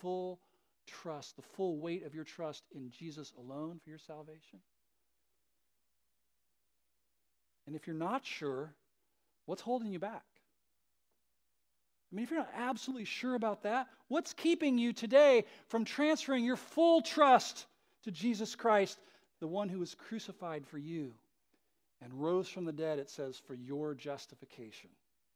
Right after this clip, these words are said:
What's holding you back? What, what impediment? What's in the way? What obstacle is keeping you from crossing that line of faith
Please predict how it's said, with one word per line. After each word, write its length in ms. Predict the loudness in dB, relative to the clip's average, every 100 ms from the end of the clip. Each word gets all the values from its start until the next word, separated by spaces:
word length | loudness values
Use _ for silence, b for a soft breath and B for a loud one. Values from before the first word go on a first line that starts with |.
| _ _ _ _ _ _ _ _ _ _ _ _ -6
What's 160 | -6 -4
holding 260 | 0 2
you 80 | 6
back? 240 | 6 6
What, 200 | 2 2
what 140 | 2 2
impediment? 560 | 2 2 4 4 4
What's 220 | -2 0 0
in 40 |
the 80 | 2
way? 200 | 4 4
What 160 | 2
obstacle 760 | 2 4 6 4 0 0 0 0 B B
is 140 | -8 0
keeping 320 | 0 2 2
you 100 | 2
from 200 | 0 -4
crossing 560 | 6 8 8 6 0
that 220 | 0 0 -2
line 240 | -4 -4
of 80 | -6
faith 360 | -6 -6 -6